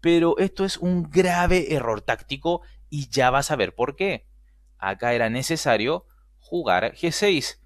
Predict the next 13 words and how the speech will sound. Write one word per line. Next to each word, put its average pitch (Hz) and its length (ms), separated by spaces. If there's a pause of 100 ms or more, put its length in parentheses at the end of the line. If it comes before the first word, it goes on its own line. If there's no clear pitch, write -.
(140)
manteniendo 143 540
una 120 120
defensa 160 760
firme. 92 540 (1600)
Pero 170 360 (400)
alfil 107 420
por 110 160
E 107 80
cinco, 156 420
tremendo 131 420
error 110 220
del 107 100
brasilero. 135 680